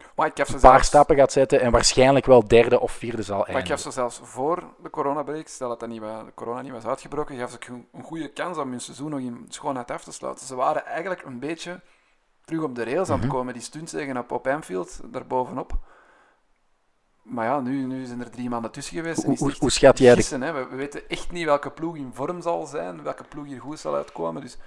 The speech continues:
Speaker 1: om nu te zeggen, ja, die gaan sowieso derde worden, dat weet ik, ja, dat,
Speaker 2: Maar
Speaker 1: dat kun je toch niet
Speaker 2: zelf
Speaker 1: zeggen.
Speaker 2: als ze zesde worden,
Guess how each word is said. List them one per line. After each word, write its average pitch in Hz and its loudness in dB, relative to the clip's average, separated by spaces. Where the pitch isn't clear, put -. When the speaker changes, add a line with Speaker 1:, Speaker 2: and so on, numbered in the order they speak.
Speaker 1:
om 131 -10
nu 123 -8
te 120 -18
zeggen, 139 -6
ja, 131 0
die 131 -6
gaan 120 -12
sowieso 135 -10
derde 131 -8
worden, 175 -10
dat 98 -14
weet 107 -14
ik, 156 -16
ja, 127 -12
dat, 117 -14
Speaker 2:
Maar 120 2
Speaker 1:
dat 135 -10
kun 180 -6
je - -8
toch - -12
niet 135 -6
Speaker 2:
zelf 135 12
Speaker 1:
zeggen. 143 8
Speaker 2:
als 170 10
ze 131 8
zesde 131 8
worden, 156 10